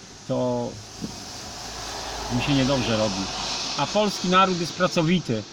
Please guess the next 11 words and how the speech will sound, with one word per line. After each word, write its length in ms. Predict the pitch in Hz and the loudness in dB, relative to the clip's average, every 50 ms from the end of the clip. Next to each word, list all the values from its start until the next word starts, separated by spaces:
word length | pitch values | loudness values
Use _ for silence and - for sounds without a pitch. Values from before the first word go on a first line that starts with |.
| - - - - - | -16 -18 -12 -4 0
Polski 320 | 151 165 147 - - 165 | 2 2 2 0 -2 0
naród 340 | 165 175 175 175 175 160 - | 2 4 4 4 2 2 0
jest 360 | 170 160 151 - - - - - - - | 0 0 0 0 -2 -6 -8 -10 -10 -8
zaradny 760 | 143 120 151 156 160 175 180 180 165 175 180 185 185 190 196 - - - - - - - - - - | -2 2 6 6 8 8 8 6 6 4 4 4 4 4 2 0 -6 -10 -16 -16 -16 -16 -12 -6 -4
i 80 | 180 143 | 0 2
pracowity. 680 | 180 180 170 - - 190 170 190 208 165 - 151 123 - - - - | 4 4 4 4 4 2 4 4 2 4 2 2 0 0 -2 -4 0
Tylko 300 | - 180 160 190 170 175 - - | 0 2 4 4 4 4 2 2
pozwólcie, 640 | - 196 165 151 160 202 220 233 202 - 226 208 - | 2 2 4 4 4 6 6 6 6 4 2 0 2
kurwa, 540 | - - 233 247 233 226 208 196 208 202 | 4 8 8 10 10 10 8 8 8 8
ludziom 520 | 196 208 226 240 202 180 214 220 214 208 190 | 8 8 8 8 8 6 6 6 6 4 4
żyć. 500 | 185 196 226 220 175 - - - - | 4 4 4 4 4 2 0 -4 -4